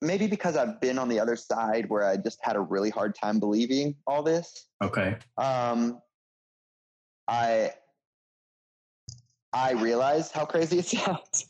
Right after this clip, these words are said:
Speaker 2: <laughs>
Speaker 1: and I chose to believe it regardless, and
Speaker 2: Yeah.
Speaker 1: because, uh, because I believe it to be true.
Speaker 2: Yeah.
Speaker 1: Um, so when someone pushes back in that, in such a manner, I, I don't get offended, which I think then brings an openness to the conversation where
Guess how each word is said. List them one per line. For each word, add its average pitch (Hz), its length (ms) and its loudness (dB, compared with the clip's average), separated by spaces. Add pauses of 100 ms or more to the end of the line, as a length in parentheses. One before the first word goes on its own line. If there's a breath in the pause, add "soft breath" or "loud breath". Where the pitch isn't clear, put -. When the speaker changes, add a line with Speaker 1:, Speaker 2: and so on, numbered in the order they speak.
(140)
Speaker 2:
<laughs> 139 260 -2
Speaker 1:
and 127 560 -2
I 131 260 2
chose 123 540 -2
to 107 100 -4
believe 98 300 0
it 65 160 -2 (100)
regardless, 98 600 -2 (120)
and 101 220 0
Speaker 2:
Yeah. 90 160 0
Speaker 1:
because, 92 460 -4
uh, 85 100 -2
because 104 320 -4
I 90 100 2
believe 95 280 0
it - 100 -4
to - 120 -4
be 78 80 0
true. 82 400 0 (400)
Speaker 2:
Yeah. 101 300 -2
Speaker 1:
Um, 95 220 -2 (200)
so 117 160 0
when 110 160 0
someone 127 300 0
pushes 107 320 -4
back 92 280 -2
in 98 120 0
that, 92 220 0
in 110 120 0
such - 260 -4
a 104 40 0
manner, 98 340 0
I, 92 240 0
I - 20 0
don't 139 140 -2
get 113 100 0
offended, 117 580 0 (520)
which 113 180 -2
I 131 60 2
think 107 320 0
then 113 280 0
brings 104 280 0
an 104 100 -2
openness 131 640 -2
to 127 140 -2
the 120 60 0
conversation 107 840 -2
where 104 380 0